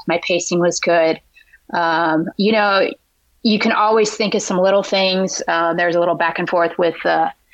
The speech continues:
the Danish rider I caught where I lost some time, but it's just like, you know, I, I don't know. I don't know that there's much I could have done differently. I,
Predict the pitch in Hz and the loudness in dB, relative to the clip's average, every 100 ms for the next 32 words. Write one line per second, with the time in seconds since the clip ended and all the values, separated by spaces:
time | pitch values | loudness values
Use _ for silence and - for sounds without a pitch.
0 | - - - - - - 202 208 214 - | -20 -20 -16 -14 -6 -4 0 0 0 0
1 | 196 196 190 - 185 175 180 180 180 180 | 0 0 -2 -2 -2 0 2 2 0 -2
2 | 180 175 175 175 180 170 175 - - 190 | -6 -2 0 0 0 -2 -2 -2 -2 0
3 | 175 175 214 214 208 196 - - - - | -2 0 0 2 2 0 -2 -6 -6 -6
4 | - 233 240 220 202 170 - 208 233 226 | -4 0 2 2 2 0 0 0 0 0
5 | 226 226 214 214 208 196 - 185 202 185 | 0 0 0 0 0 -2 -2 -2 -2 0
6 | 180 180 175 170 170 165 185 | 0 0 0 0 0 2 0